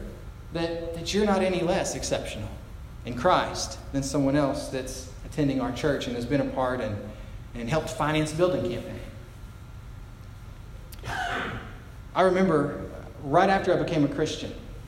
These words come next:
at, at, at, at the, the youth conference that I was at, I accepted Christ. And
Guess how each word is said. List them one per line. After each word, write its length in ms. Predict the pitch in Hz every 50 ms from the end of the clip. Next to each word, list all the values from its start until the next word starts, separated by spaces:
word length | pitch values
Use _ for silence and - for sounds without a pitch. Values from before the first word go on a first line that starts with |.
| - - - - -
at, 220 | 127 123 123 123 123
at, 260 | 127 123 120 123 - - - - - -
at, 240 | 123 120 113 - - - -
at 200 | 131 131 - - 127
the, 80 | 120
the 220 | 120 110 117 117 117
youth 260 | 131 170 175 - 175
conference 320 | 170 165 160 160 156 147 -
that 80 | 156 156
I 80 | 151
was 140 | 147 143 143
at, 160 | 143 143 135
I 80 | 117 117
accepted 420 | - - - 160 147 - 143 135
Christ. 460 | - 139 135 135 127 135 135 - -
And 80 | 113